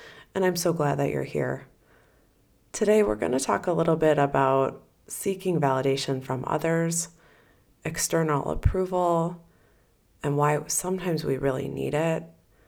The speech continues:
and sometimes why something like getting passed over for a promotion or a job interview feels particularly challenging.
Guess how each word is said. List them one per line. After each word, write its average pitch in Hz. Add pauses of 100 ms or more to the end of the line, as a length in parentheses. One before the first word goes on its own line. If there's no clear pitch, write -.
(460)
and 180
sometimes 202
why 151
something 165
like 139
getting 143
passed 143
over 139
for 135
a -
promotion 147
or -
a 135
job 143
interview 135 (480)
feels 143
particularly 135
challenging. 131